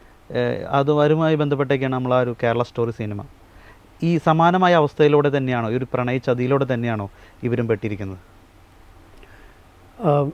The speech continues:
Speaker 2: അവരുടെ കാര്യത്തിൽ നമ്മൾ ശ്രദ്ധിക്കേണ്ട കാര്യം, ആ, അവര് ഈ തലത്തിലേക്ക് വന്നതിന് ഒരു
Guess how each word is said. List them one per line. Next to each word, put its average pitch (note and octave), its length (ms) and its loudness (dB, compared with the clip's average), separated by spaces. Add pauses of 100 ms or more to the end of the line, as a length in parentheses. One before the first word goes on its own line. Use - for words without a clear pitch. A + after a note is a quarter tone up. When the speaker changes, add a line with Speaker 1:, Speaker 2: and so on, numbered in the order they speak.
(200)
Speaker 2:
അവരുടെ A3+ 360 4
കാര്യത്തിൽ G#3+ 480 6 (800)
നമ്മൾ F#3 240 2 (140)
ശ്രദ്ധിക്കേണ്ട G#3+ 560 4 (100)
കാര്യം, E3 320 2 (800)
ആ, D#3+ 80 0 (720)
അവര് A#3 400 6 (1160)
ഈ A3+ 200 2 (1200)
തലത്തിലേക്ക് G3 640 4
വന്നതിന് F3 880 2
ഒരു F3 260 2